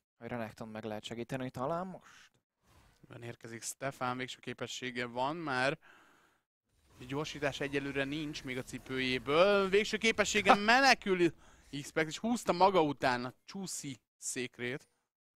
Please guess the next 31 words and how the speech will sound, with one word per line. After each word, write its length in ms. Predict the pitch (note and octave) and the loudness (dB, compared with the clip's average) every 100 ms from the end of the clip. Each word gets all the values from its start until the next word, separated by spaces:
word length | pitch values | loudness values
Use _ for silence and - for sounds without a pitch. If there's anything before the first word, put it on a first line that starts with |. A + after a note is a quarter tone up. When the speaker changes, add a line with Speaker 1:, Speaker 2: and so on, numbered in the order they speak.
| _ - | _ -6
Speaker 1:
Furcsa, 260 | A#3 - | -4 0
mert 140 | E3 E3 | 4 4
megvolt 360 | F#3 D3+ C#3+ | 4 2 2
a 40 | D3+ | 0
dupla 340 | E3+ - C3 | -2 -2 -4
csúszás, 560 | - C3+ C3 C#3+ C#3 - | -4 -6 -4 -4 -4 -6
mégse 540 | D#3+ F3+ D#3+ - C3 | -2 0 0 0 0
akasztotta 680 | A2+ - A#2 - A#2+ - A#2+ | 0 -2 -6 -6 -10 -10 -12
meg 260 | A#2 G#2+ - | -8 -8 -8
Sion-t. 560 | - A2+ G#2 A2+ - - _ _ _ _ _ _ _ _ | -10 -8 -8 -10 -14 -20 _ _ _ _ _ _ _ _
Kicsikét 400 | B2 A#2 A2+ A2 | -14 -10 -8 -6
szerencsétlen 640 | A#2+ G#2+ G#2 G#2+ G#2 G#2+ | -6 -6 -8 -10 -8 -8
helyzet. 540 | A2 G#2 G2+ G#2 A2+ - _ _ _ _ _ _ _ _ - - - - _ - | -8 -10 -8 -10 -12 -18 _ _ _ _ _ _ _ _ -20 -20 -20 -20 _ -12
Speaker 2:
Igen, 460 | F#3+ C3 C3+ B2+ - | -8 -8 -8 -10 -10
ez 120 | A#2+ | -6
egy 120 | B2+ | -4
rendkívül 420 | C#3 A#2 A#2 A#2 | -4 -6 -8 -6
jó 220 | B2 B2 A#2 | -6 -4 -4
reakció 680 | A2 G#2 - - A2 A2+ | -4 -6 -8 -8 -6 -4
egyelőre, 600 | A#2 A2+ A2+ A#2 A#2+ C#3+ - - - - - _ - - | -6 -4 -6 -6 -4 -6 -8 -20 -20 -20 -20 _ -20 -16
mert, 280 | C3 B2+ B2+ | -6 -4 -2
ö, 400 | C#3 C#3 C#3 C3+ C3 | 0 0 -2 -4 -8
az 160 | C3+ C#3 | -10 -8
Renekton 360 | E3 D#3 - | -6 -6 -6
nem 140 | C#3 B2+ | -8 -6
használta 400 | A#2 A#2+ A2+ B2 | -6 -4 -4 -4
el 60 | |
a 40 | A#2 | -4
végső 300 | A#2+ - A2 | -6 -10 -14
képességét 720 | - G#2+ G#2+ - A2 A2 A2 | -12 -10 -10 -10 -10 -10 -12
még. 220 | G#2+ G#2+ | -12 -14